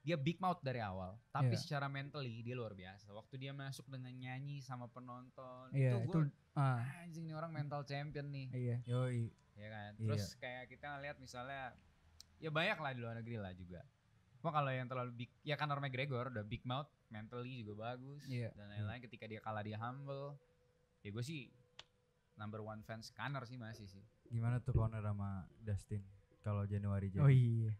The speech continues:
Speaker 1: Itu sih mereka nggak nyari-nyari menang lah <laughs> kalau gue bilang.
Speaker 3: <laughs>
Speaker 1: Kalau Conor sama Dustin kayaknya mereka sudah di titik di mana sebenarnya mereka nyaman.
Speaker 3: Iya.
Speaker 1: Mereka tidak terlalu punya burning desire buat jadi champ lagi sebenarnya menurut gue. Jadi itu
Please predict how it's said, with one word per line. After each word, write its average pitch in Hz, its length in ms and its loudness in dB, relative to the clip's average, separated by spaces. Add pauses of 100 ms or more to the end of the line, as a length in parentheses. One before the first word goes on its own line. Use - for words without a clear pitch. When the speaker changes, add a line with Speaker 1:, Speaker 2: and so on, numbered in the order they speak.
(160)
Speaker 1:
Itu 117 200 -6
sih 127 480 -2
mereka 113 280 -2
nggak 123 200 0
nyari-nyari 107 340 -2
menang 104 320 -2
lah 131 140 0
<laughs> - 20 -6
kalau 113 140 2 (100)
gue 123 200 4
bilang. 117 260 -2
Speaker 3:
<laughs> 160 580 12
Speaker 1:
Kalau 113 160 0
Conor 117 300 -2
sama 123 220 -4
Dustin 110 420 -8
kayaknya 127 420 -8
mereka 117 300 -12
sudah 127 220 -12
di 107 120 -10
titik - 300 -14
di 117 140 -14
mana 110 240 -10
sebenarnya 120 360 -10
mereka 113 260 -12
nyaman. 104 520 -4 (600)
Speaker 3:
Iya. 107 160 6
Speaker 1:
Mereka 98 240 2
tidak 107 240 -8
terlalu 104 340 -6
punya 104 240 -10
burning 104 300 -6
desire 101 360 0
buat 101 180 -2
jadi 101 180 -4
champ 98 280 -2
lagi 98 280 -4
sebenarnya 90 440 -4
menurut 90 300 -4
gue. 90 300 -2
Jadi 92 200 -4 (960)
itu 127 180 0